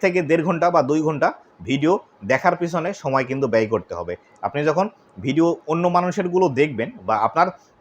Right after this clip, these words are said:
ক্যাটাগরি রিলেটেড আরও যারা ভিডিও তৈরি করে, তাদের ভিডিওগুলো যখন আপনি দেখবেন, এই ভিডিওগুলো দেখে দেখেই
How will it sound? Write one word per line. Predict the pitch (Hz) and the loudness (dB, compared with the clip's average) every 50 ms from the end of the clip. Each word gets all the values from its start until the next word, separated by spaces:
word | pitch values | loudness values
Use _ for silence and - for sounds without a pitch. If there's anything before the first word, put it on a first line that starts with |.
| _ _ - | _ _ 0
ক্যাটাগরি | 147 151 170 170 165 180 180 175 | 2 4 4 4 4 4 4 4
রিলেটেড | 143 147 156 156 143 120 139 143 - - _ - | 2 4 4 4 4 2 2 -2 -2 -6 _ 0
আরও | 117 139 156 151 | 2 4 4 4
যারা | 160 156 160 | 4 4 4
ভিডিও | 139 127 160 143 151 160 | 2 2 0 0 0 0
তৈরি | 151 165 165 165 165 | 0 0 0 0 0
করে, | - 113 110 170 - - - _ _ - | 0 0 -2 -2 -2 -6 -12 _ _ -2
তাদের | 131 139 170 180 156 | 4 6 6 4 4
ভিডিওগুলো | 120 127 147 160 165 160 151 156 156 156 | 2 -2 0 0 0 0 2 2 2 2
যখন | 139 147 139 147 | 2 0 -2 -2
আপনি | 143 135 - 123 101 87 | -4 -4 -4 -6 -4 0
দেখবেন, | 110 139 147 127 - - - - - _ _ _ - | 0 0 0 0 -4 -6 -6 -8 -12 _ _ _ -2
এই | 131 147 | -2 -2
ভিডিওগুলো | 147 170 165 165 175 175 170 180 156 180 - - - _ _ _ - 95 | 0 0 2 2 4 4 4 6 6 4 4 4 -2 _ _ _ -6 0
দেখে | 120 151 160 196 185 | 0 2 2 2 2
দেখেই | 185 170 185 190 226 | 2 2 2 0 -2